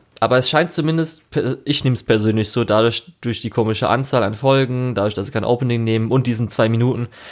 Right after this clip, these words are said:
dass sie versuchen, möglichst alles gut in einem guten Rahmen umzusetzen. Und ich hoffe, das klappt dann auch.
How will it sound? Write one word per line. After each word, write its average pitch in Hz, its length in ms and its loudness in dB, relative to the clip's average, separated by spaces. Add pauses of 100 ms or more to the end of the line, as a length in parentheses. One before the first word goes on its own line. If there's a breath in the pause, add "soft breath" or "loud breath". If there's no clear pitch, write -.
(140 loud breath)
dass 113 180 0
sie 110 60 -6
versuchen, 110 400 0
möglichst 113 520 0
alles 113 360 0
gut - 360 -2 (340)
in 113 100 -4
einem 107 240 -2 (420)
guten 135 260 0
Rahmen 110 300 2
umzusetzen. 113 760 -2 (140)
Und 104 420 -2
ich - 240 -14
hoffe, 151 180 2
das 139 160 -2
klappt - 180 -2
dann 107 100 2
auch. - 260 -2